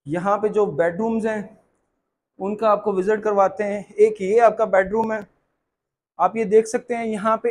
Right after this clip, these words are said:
एसी installed है। और उसके बाद यहाँ की wardrobes आप देखें, मिरर में wardrobes design की गई हैं, ये sliding में है और ये mirror में है और इसकी slide बहुत smooth है, ये आप देखें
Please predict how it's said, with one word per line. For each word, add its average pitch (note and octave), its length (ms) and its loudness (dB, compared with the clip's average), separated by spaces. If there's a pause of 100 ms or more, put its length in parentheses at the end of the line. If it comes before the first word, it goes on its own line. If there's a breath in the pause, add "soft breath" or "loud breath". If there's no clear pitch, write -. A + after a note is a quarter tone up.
एसी G3+ 280 -4
installed G3+ 520 2
है। G#3+ 180 -2 (420)
और E3+ 420 0
उसके G3 460 0
बाद G3+ 280 2
यहाँ G#3 180 -2
की G#3+ 180 -6
wardrobes E3+ 480 2
आप A#3 120 4
देखें, G#3+ 420 -2 (460)
मिरर A3+ 400 6
में C4+ 360 2
wardrobes G#3+ 480 4
design A#3+ 360 0
की A#3+ 160 -4
गई A3+ 200 -4
हैं, A#3 180 -4
ये A3+ 160 -4
sliding G3 520 0
में A3 100 2
है A#3 160 -2
और G#3 280 0
ये A3 80 -2
mirror F#3 320 0
में D3+ 140 -8
है A2 140 -16 (760)
और F#3+ 320 6
इसकी A#3 240 -2
slide A3 380 6
बहुत A#3 280 2
smooth D#3 380 0
है, C3+ 100 -2
ये D3+ 160 0
आप C#3 140 4
देखें B2+ 340 -6